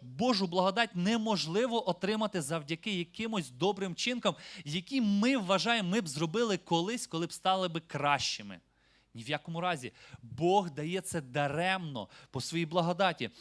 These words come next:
А в іншому уривку ми читаємо такі слова: Саме заради цього ми тяжко працюємо та стримуємося, бо ми е, поклали надію на живого Бога, який є Спасителем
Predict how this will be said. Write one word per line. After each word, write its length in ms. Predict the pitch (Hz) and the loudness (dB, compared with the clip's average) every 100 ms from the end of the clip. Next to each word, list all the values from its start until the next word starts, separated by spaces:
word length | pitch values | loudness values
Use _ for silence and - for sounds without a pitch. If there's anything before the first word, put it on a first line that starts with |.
| - | -4
А 100 | 151 | 0
в 100 | 143 | 0
іншому 380 | 247 294 247 196 | 0 -2 -2 0
уривку 300 | 180 175 - | 0 -2 -4
ми 100 | 165 | -6
читаємо 400 | - 190 202 208 - | -4 0 0 0 -6
такі 200 | 190 226 | -8 -8
слова: 280 | - 143 - - - | -4 -4 -4 -12 -14
Саме 440 | - - 233 240 202 | -6 2 2 2 2
заради 400 | 170 208 202 190 | 4 4 2 -2
цього 300 | - 247 190 | 0 2 2
ми 160 | 170 | 0
тяжко 480 | 180 233 240 - 208 | -2 2 2 2 -4
працюємо 760 | - 170 165 - 254 214 165 147 - _ | -2 -4 -4 -4 -2 0 0 -2 -8 _
та 100 | 190 | 0
стримуємося, 1080 | 165 - - 233 285 220 165 143 139 - 127 - - | 0 -2 0 0 2 2 2 0 -2 -4 -6 -8 -10
бо 160 | 131 175 | -2 2
ми 220 | 202 240 - _ _ _ _ _ _ _ - 160 | 2 0 -4 _ _ _ _ _ _ _ -8 0
е, 360 | 151 151 147 135 | 4 6 4 2
поклали 560 | - 170 202 220 233 180 | 2 2 6 6 6 2
надію 640 | 160 175 151 160 226 220 | 2 0 -2 -6 -4 -2
на 220 | 160 165 | 0 0
живого 580 | 139 165 143 185 226 180 | 2 0 -2 0 2 2
Бога, 420 | 143 170 233 180 | -2 0 0 2
який 380 | 151 160 - 196 | 0 -4 -4 -6
є 320 | 139 131 208 | -6 -4 -4
Спасителем 840 | 220 - - 165 - 220 226 226 | -4 -4 -4 -4 -4 -6 -4 -4